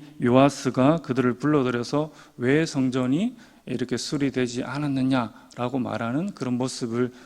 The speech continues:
볼 수가 있다라는 겁니다. 이십삼 년이 계속, 계속 지나고 요아스가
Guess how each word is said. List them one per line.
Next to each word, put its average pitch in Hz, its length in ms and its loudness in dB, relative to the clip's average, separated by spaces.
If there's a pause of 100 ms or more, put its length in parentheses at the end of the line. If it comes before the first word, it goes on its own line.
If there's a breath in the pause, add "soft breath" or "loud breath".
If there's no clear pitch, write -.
(200 loud breath)
볼 127 100 -4
수가 120 320 -6
있다라는 117 640 -6
겁니다. 113 380 -10 (420 loud breath)
이십삼 185 460 4
년이 180 260 4
계속, 139 300 -2
계속 147 220 -2
지나고 131 680 2
요아스가 131 720 2